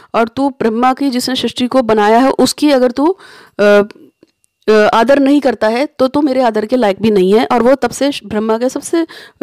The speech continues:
शिव के सबसे बड़े शत्रु का नाम कौन है? दक्ष प्रजापति।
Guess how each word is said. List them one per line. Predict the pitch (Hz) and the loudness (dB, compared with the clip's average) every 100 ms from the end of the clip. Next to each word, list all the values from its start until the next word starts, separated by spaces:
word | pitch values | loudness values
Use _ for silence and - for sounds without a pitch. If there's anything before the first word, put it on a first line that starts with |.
| 214 | -2
शिव | - 277 - | 0 -2 0
के | 311 | 0
सबसे | 330 285 - - 311 | 2 -2 -4 -4 -2
बड़े | 254 254 269 | 0 0 0
शत्रु | 247 240 240 | -2 -4 -4
का | 233 | -2
नाम | 226 226 | -2 -2
कौन | 214 214 | -4 -6
है? | 247 | -6
दक्ष | 226 208 - | -6 -6 -4
प्रजापति। | 214 196 180 175 - | -4 -2 -2 -4 -6